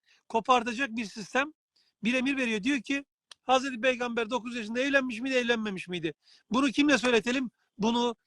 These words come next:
agnostik bir, aydın bir çocuğumuzla söyletelim." diyorlar. Çocuğun duyguları gitmiş. Alexiti mi ne bilmiyorum. Duyguları gitmiş, gözleri çalışmıyor. Bu çocuğun ortaya koyduğu şey eğer bir ateistlikse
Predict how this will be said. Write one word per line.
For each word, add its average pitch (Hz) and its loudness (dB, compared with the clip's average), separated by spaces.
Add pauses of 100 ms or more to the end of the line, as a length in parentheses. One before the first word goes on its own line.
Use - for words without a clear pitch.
(220)
agnostik 214 0
bir, 214 0
aydın 202 2
bir 202 0
çocuğumuzla 196 0
söyletelim." 175 -2
diyorlar. 160 -2 (360)
Çocuğun 202 4 (300)
duyguları 214 8
gitmiş. - -2
Alexiti 208 2
mi 175 -2
ne 190 0
bilmiyorum. 175 -2 (560)
Duyguları 208 6
gitmiş, 190 0
gözleri 196 4
çalışmıyor. 160 -2 (480)
Bu 262 4
çocuğun 220 4
ortaya 233 6
koyduğu 220 -2
şey 208 0
eğer 208 0
bir 214 -4
ateistlikse 208 -4